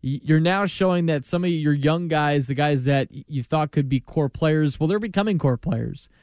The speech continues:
And Casas, what he's done offensively, uh, you know, tonight he goes oh for four, so that this doesn't speak to it, what he did tonight, but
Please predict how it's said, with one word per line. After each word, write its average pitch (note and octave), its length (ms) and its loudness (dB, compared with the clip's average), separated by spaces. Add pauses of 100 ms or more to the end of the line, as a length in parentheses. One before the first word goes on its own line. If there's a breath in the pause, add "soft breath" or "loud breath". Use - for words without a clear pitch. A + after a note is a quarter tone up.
(220 soft breath)
And D3+ 160 2
Casas, F3 460 0
what F#3+ 80 0
he's F3 140 -6
done F3 140 0
offensively, C3+ 920 0 (320)
uh, C#3 320 2 (220)
you E3 100 2
know, D3+ 140 2
tonight F3 340 2
he E3 60 2
goes D3 240 2
oh C#3+ 100 0
for A#2+ 120 -10
four, B2+ 280 -2
so D3+ 140 -4
that D3+ 260 -4
this D3 180 -2
doesn't C3 260 -2
speak F3+ 280 -2
to D3+ 140 2
it, C#3 100 0
what C#3 100 0
he C3+ 60 2
did B2+ 180 0
tonight, G#3+ 380 0
but D3+ 160 0